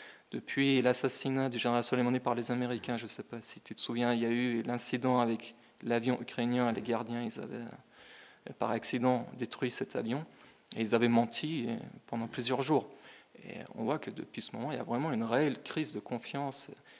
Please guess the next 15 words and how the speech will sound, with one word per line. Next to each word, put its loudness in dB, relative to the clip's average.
Et -18
sur -2
les 0
réseaux 0
sociaux, -2
on -2
voit -4
que -10
même 4
ils 2
font 2
pas 6
confiance 4
aux 0
chiffres, 2